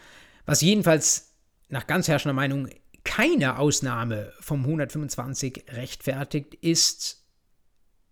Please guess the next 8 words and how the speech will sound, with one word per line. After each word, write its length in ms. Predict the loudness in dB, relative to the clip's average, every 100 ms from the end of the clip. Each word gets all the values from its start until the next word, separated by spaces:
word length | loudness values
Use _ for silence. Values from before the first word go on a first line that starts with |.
| _
wenn 720 | -4 0 0 0 -2 -4 -6 _ _ _ _ _ _ _ _ _
die 520 | -6 -2 0 0 -2 -8
Form 360 | -2 2 2 0
entweder 640 | 0 0 2 2 2 0
bewusst 600 | -2 0 2 2 2 -2
nicht 260 | -6 -6 -8
beachtet 500 | -4 -4 -6 -12 -10
wurde, 480 | -10 -8 -6 -6